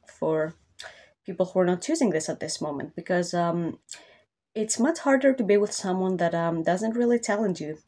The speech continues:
in any way, and, you know, you staying stagnant, not growing, that's not your nature as a divine being. So,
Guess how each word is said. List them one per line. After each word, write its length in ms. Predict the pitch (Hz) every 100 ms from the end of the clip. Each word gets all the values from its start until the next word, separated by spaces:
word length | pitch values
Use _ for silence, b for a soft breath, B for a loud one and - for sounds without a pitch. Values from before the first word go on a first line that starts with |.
| -
in 120 | 175
any 140 | 165
way, 400 | 160 165 190 285 -
and, 440 | 175 180 180 175 - _ -
you 100 | 180
know, 160 | 170 175
you 100 | 185
staying 260 | - 196
stagnant, 480 | 208 - 175 185 180
not 200 | 170 165
growing, 480 | - 170 165 175 180 - _
that's 200 | - -
not 200 | 240 226
your 120 | 202
nature 300 | 175 165 170
as 100 | 160
a 60 | 156
divine 340 | 147 143 147
being. 320 | 143 160 160 - B B B B B B B
So, 540 | - 190 180 185 180